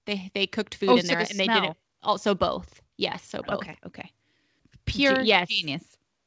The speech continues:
Speaker 1: It's very thoughtful.
Speaker 2: Mm-hmm.
Speaker 1: They stayed the entire long weekend
Speaker 2: <laughs>
Speaker 1: in the vault.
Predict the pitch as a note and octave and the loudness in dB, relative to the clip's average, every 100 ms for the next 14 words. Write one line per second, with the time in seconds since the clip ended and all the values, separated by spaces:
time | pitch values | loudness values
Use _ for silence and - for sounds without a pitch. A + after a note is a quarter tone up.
0 | - G#3+ - - _ _ A3+ C4 D4+ G4+ | -6 -4 -4 -14 _ _ -4 -2 0 -2
1 | G3+ E3+ _ _ G3 F#3+ F#3+ G3+ - _ | -4 -8 _ _ -6 -4 -4 -6 -14 _
2 | _ _ _ _ _ G#3+ F#3+ A3+ B3+ D#4 | _ _ _ _ _ -6 0 2 2 -2
3 | - B3+ D#4 E4+ E4+ D#4 B3 - G#3 B3 | 0 2 2 2 0 0 -4 -4 -4 -2
4 | C#4 G#3 F#3+ G3+ G#3 - G3 - - - | -4 -4 -4 -4 -6 -6 -6 -4 -8 -8
5 | - - - A3 - D#4 A3+ A#3 A#3 A3 | -14 -18 -14 -12 -8 -4 0 0 -2 -2
6 | G3 F#3 - - | -4 -4 -12 -18